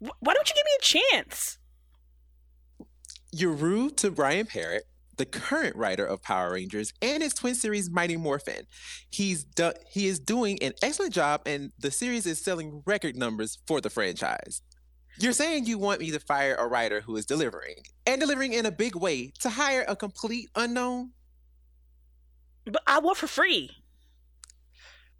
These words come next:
Speaker 2: I don't want anyone to work for free. Work is work. You should be paid. This is not an inducement.
Speaker 1: But all I need is for someone to just give me a chance.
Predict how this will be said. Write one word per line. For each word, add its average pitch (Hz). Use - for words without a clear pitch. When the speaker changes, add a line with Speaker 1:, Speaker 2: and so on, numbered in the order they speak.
Speaker 2:
I 277
don't 285
want 294
anyone 240
to 196
work 202
for 185
free. 165
Work -
is 220
work. 220
You 185
should 214
be 196
paid. 120
This 190
is 160
not 151
an 135
inducement. 104
Speaker 1:
But -
all 302
I 330
need 269
is 254
for 269
someone 220
to 214
just 190
give 226
me 330
a -
chance. 285